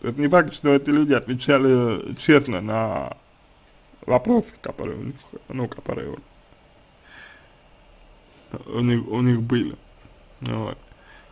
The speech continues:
Второе. А, и, так, это было второе. И, а, последнее. Как вы относитесь к тому, что вот вы оказались единственным, ну, вы оказались вы единственным интровертом? И, собственно, что дальше? В чём проблема?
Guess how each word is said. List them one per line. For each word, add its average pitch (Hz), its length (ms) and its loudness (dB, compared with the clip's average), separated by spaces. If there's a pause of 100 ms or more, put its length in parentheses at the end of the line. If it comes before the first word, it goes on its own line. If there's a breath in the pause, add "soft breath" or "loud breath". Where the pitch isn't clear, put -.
(520 soft breath)
Второе. 202 400 12 (380 loud breath)
А, 151 640 10
и, - 220 -12 (140)
так, 131 160 8
это 151 140 6
было 180 160 10
второе. 262 380 10
И, 233 460 4
а, 165 380 12
последнее. 151 680 4 (640 loud breath)
Как 233 200 6
вы 180 100 6
относитесь 165 500 2
к - 60 -14
тому, 165 280 2
что - 180 2
вот 135 140 6
вы 170 60 2
оказались 139 540 2
единственным, 139 480 -2
ну, 220 60 4
вы 220 60 6
оказались 165 500 4
вы 131 100 -4
единственным 135 840 0
интровертом? 139 680 2
И, 175 400 -6 (140)
собственно, 143 400 -4
что - 280 2
дальше? 127 320 2 (300)
В - 60 -12
чём 156 120 -2
проблема? 127 440 -2